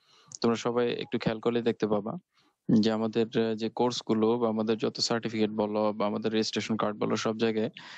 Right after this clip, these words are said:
আমাদের যে ডিগ্রিটা লেখা থাকে সেটা হল-, হচ্ছে বিএসসি in textile engineering। তোমরা একটু খেয়াল করেছো কিনা? তো সেখানে কিন্তু লেখা থাকে না বিএসসি in yarn engineering, হুম, অথবা বিএসসি in fabric engineering অথবা বিএসসি in dyes and chemical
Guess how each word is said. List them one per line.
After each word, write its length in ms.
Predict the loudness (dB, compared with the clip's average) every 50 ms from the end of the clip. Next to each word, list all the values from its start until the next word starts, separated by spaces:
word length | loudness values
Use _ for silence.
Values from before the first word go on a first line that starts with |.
| -16 -16 -16 -10 -6 -4
আমাদের 340 | -2 -2 -2 -2 -2 -2
যে 100 | 0 0
ডিগ্রিটা 600 | 0 2 0 2 2 0 0 0 0 -2 -2 -2
লেখা 280 | -4 -4 -6 -6 -8 -8
থাকে 260 | -6 -4 -4 -2 -2
সেটা 280 | -2 -2 0 0 -2 -2
হল-, 260 | -2 -4 -2 0 2 2
হচ্ছে 220 | 2 2 0 0
বিএসসি 320 | 0 2 0 0 0 -2 -2
in 60 | -2
textile 320 | -4 -6 -4 -2 0 2 2
engineering। 340 | 4 4 4 2 2 2 2
তোমরা 160 | 2 2 0
একটু 140 | 0 0 -2
খেয়াল 200 | -2 -2 -2 -2
করেছো 300 | 0 0 0 0 -2 -2
কিনা? 180 | -2 -2 -2 -2 -4 -8 -16 -16 -16 -16 -16 -16 -8 -4 -2
তো 60 | -2
সেখানে 260 | -2 -2 -2 -4 -4
কিন্তু 180 | -4 -2 -2 -2
লেখা 220 | -2 -2 -4 -4
থাকে 220 | -4 -2 -2 0
না 120 | 0 0 0
বিএসসি 340 | 2 2 2 2 2 2 2
in 60 | 4
yarn 280 | 4 2 2 0 -2 -4 -4
engineering, 500 | -2 -2 -2 -2 -2 -4 -4 -6 -8 -10 -10 _ _ _ _ -20 -20 -20 _ _ _ 2 4
হুম, 320 | 4 6 4 4 2 -2 -6 -10 -14 -10 -6 -6
অথবা 280 | -4 0 2 2 2 2
বিএসসি 460 | 2 2 0 2 0 0 0 0 0
in 80 | 0 -2
fabric 460 | -4 -6 -4 -2 -2 0 2 2 2 2
engineering 480 | 4 4 4 4 2 2 0 0 -2 -2 -4
অথবা 220 | -2 0 0 0
বিএসসি 440 | 2 2 0 0 0 0 2 2 2
in 60 | 2 0
dyes 380 | -2 -2 0 0 0 -2 -2 -6
and 80 | -6 -2
chemical 300 | 0 0 0 2 2 2